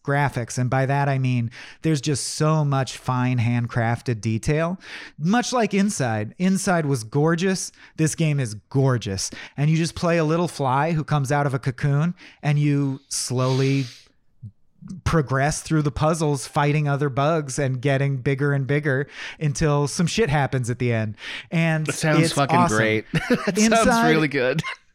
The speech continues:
Speaker 1: Inside's ending is more evocative.
Speaker 2: Okay.
Speaker 1: That's literally the only thing I'd give it over Cocoon.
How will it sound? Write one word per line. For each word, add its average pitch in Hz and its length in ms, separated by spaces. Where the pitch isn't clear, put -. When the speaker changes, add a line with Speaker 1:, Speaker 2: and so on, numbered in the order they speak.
Speaker 1:
Inside's 220 600
ending 180 260
is 156 160
more 151 220
evocative. 196 760
Speaker 2:
Okay. 131 280
Speaker 1:
That's 165 240
literally 180 420
the 165 140
only 160 240
thing 151 180
I'd 131 160
give 131 220
it 120 80
over 120 240
Cocoon. 104 480